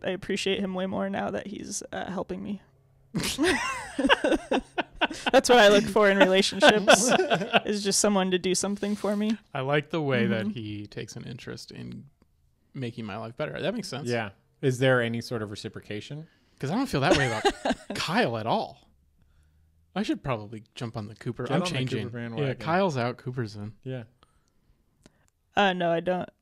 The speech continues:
Speaker 3: You don't reciprocate
Speaker 1: Well,
Speaker 3: in any way.
Speaker 1: okay, he, he sends me a lot of memes.
Speaker 3: Okay.
Speaker 1: <laughs> And I'll, like, give it, like, a thumbs up or a ha ha.
Speaker 3: Thumbs up. <laughs> That's bullying. <laughs>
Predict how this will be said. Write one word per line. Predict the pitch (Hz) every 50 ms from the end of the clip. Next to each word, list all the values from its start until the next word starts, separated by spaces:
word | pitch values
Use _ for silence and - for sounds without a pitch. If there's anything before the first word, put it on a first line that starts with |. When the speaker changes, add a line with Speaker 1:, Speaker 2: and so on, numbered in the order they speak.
| _ _ _ _ -
Speaker 3:
You | 139 135
don't | 131 127
reciprocate | 120 - 127 120 120 - - -
Speaker 1:
Well, | 220 262 233 226 233 226 220 220
Speaker 3:
in | 120
any | 120 113 - _ _ _ _ _ _ - 269 269
way. | 214 175
Speaker 1:
okay, | 185 220 247 -
he, | - -
he | - 269
sends | - 269 254 254 240
me | 262 240
a | 220
lot | 196 190
of | 180 185
memes. | 190 185 190 208 247 269 262 - - - _ _ _ - -
Speaker 3:
Okay. | 143 151 127 - 151 147 165 240 -
Speaker 1:
<laughs> | 302 - 127 277 - - - - - - - - - _ _ _ _ -
And | 214 214 226 208
I'll, | 208 202 196 196
like, | 190 185 180 175 180 170 - - - _ 208 208 -
give | - 202 214 196 196
it, | 185 160
like, | 185 185 180 196
a | 190
thumbs | - 214 202 190 196 - 190
up | 190 185 185 185 180 -
or | 185 185
a | 185 180
ha | 175 196 190 202
ha. | 175 - 175 190 196 202 208 208 - - _ _ _ _ _ _ _ _ _ - - - - - - -
Speaker 3:
Thumbs | - 104 107 120 131 131 123 117 110 117
up. | 117 117 117 113 117 - - - - - - - _ _ _ _ _ _ -
<laughs> | - - - - - 254 233 233 - - - - - - 254 - - - - - 262 - - - - 190 - - 196 - - - - - - - - - _ _ - - - - - - - - - - - - - - - - 269 - -
That's | 139 160 214 196
bullying. | 131 131 127 117 117 127 139 123 110 101 104 107 - _ _
<laughs> | _ _ -